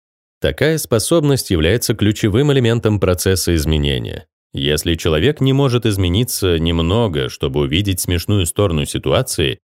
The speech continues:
то измениться существенно, что необходимо для успешной психотерапии, будет для него крайне трудно. Я нашёл, что этот же принцип работает в трейдинге. Если позиция кажется мне комфортной,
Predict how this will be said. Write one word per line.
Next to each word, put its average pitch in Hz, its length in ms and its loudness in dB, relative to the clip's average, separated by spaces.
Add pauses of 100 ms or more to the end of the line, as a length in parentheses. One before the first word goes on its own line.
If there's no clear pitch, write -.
(400)
то 67 120 -2
измениться 73 520 -2
существенно, 90 880 -2
что - 180 -6
необходимо 87 480 0
для 78 140 0
успешной 92 420 -2
психотерапии, 78 760 -2 (340)
будет 131 380 2
для 92 180 2
него 87 260 2
крайне 76 540 0
трудно. 58 500 -10 (880)
Я 78 280 0
нашёл, 78 420 0
что 76 380 -2
этот 95 300 2
же 80 120 0
принцип 147 480 -2 (100)
работает 117 560 2
в - 80 -16
трейдинге. 62 640 -4 (580)
Если 71 340 0
позиция 110 500 0
кажется 110 340 0
мне 90 200 2
комфортной, 85 800 0